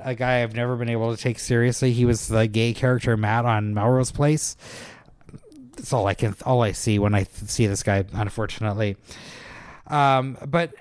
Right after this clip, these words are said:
then again, an, a, a whole bunch of other people that you would recognize that I just don't wanna go through the whole cast, but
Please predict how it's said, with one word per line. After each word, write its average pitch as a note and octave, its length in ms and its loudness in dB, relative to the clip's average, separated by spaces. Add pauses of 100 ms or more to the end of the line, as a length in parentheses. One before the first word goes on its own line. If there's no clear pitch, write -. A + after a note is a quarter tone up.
then E3 320 2
again, D3+ 400 2
an, A#2+ 200 -4
a, A#2 180 -6 (100)
a C3 160 0 (200)
whole D#3+ 160 2
bunch D3 200 0
of B2+ 80 -2
other B2 200 2
people A#2+ 400 0
that A2+ 140 2
you A#2 180 4
would G#2+ 200 2
recognize A2 720 2
that G#2+ 100 2
I G#2+ 100 4
just G#2+ 180 -2
don't A#2 140 2
wanna G#2+ 160 0
go G#2 120 0
through A2+ 220 -4
the G#2 80 -2
whole G2+ 220 -2
cast, G2+ 400 -4
but G2+ 180 -4